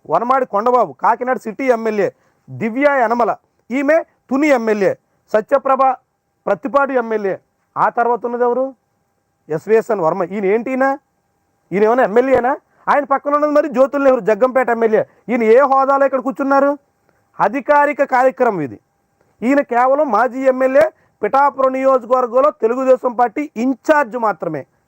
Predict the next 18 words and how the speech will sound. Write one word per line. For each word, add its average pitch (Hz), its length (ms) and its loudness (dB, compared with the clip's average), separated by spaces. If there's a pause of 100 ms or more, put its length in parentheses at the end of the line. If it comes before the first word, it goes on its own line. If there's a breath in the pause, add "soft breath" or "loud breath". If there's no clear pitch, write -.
(420)
ఎమ్మెల్యేలు 294 840 0
కూర్చోవలసినటువంటి 269 920 0
ప్లేసులో 247 640 2 (160)
ఇన్ఛార్జ్కి 247 720 -2 (120)
ఎట్టా 285 240 -4 (100)
అవకాశం 247 400 -2
ఇచ్చారు? 185 760 2 (180)
ఇది 330 160 2 (220)
అధికార 269 440 0 (100)
దుర్వినియోగం 254 640 -2 (140)
కాదా? 196 320 2 (460)
చాలా 269 320 2 (340 soft breath)
ఈ 214 180 -4
ఆసక్తికరమైనటువంటి 285 880 0
వ్యవహారం. 262 420 0 (320)
ఎందుకంటే 269 380 2 (320 soft breath)
ఒక 285 140 0
మాజీ 226 380 -2